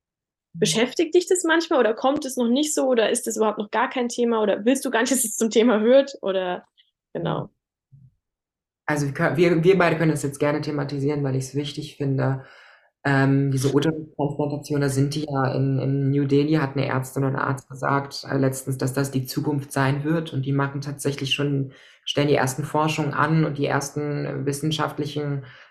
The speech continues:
Speaker 1: äh, Herangehensweisen sind, die sind im Gange, äh, dass auch bei Transmenschen, ähm, irgendwann in Zukunft, in den nächsten zehn Jahren, eine Uterustransplantation erfolgreich durchgeführt werden kann.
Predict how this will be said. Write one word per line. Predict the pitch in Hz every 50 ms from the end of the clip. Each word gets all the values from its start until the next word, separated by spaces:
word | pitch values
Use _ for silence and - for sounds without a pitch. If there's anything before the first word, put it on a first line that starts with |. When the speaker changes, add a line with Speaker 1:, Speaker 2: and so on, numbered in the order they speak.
| _ -
Speaker 1:
äh, | - 139
Herangehensweisen | 143 147 139 131 131 143 156 151 156 139 - 147 147 147 139 139 143 135
sind, | 131 147 156 156 151 -
die | - 143
sind | 127 139 151 160 156 151 - -
im | - 143 143 143
Gange, | 135 139 131 156 170 180 185 180 - 139 127 - - - - - _
äh, | - 147 147 143 139
dass | 131 143 139 135 -
auch | - - 131 127
bei | 151 175
Transmenschen, | - - 143 135 147 143 - 151 139 139 143 139 - - 147 143 143 143 139 135 -
ähm, | - 135 135 135 135 135 135 131 - - _ _ _ _ _ _ _ _ -
irgendwann | 135 135 135 160 160 156 147 135 143
in | 131 127
Zukunft, | 131 - - 143 135 - - 156 156 156 - 143
in | 135
den | 131
nächsten | 131 127 127 127 - 139 131
zehn | 131 - 143 139 135 135
Jahren, | 135 127 127 131 135 147 147 151 - - - - _ -
eine | 143 139 131
Uterustransplantation | 139 139 151 147 151 143 139 - - 143 139 139 - 147 143 143 - - - - - - 135 135 135 143 139 139 139 131 - 147 143 131
erfolgreich | 131 131 - - 143 135 135 - 139 135 135
durchgeführt | - 151 156 - - - - - 135 127 131
werden | 127 117 117 127 131
kann. | - - 131 131 127 127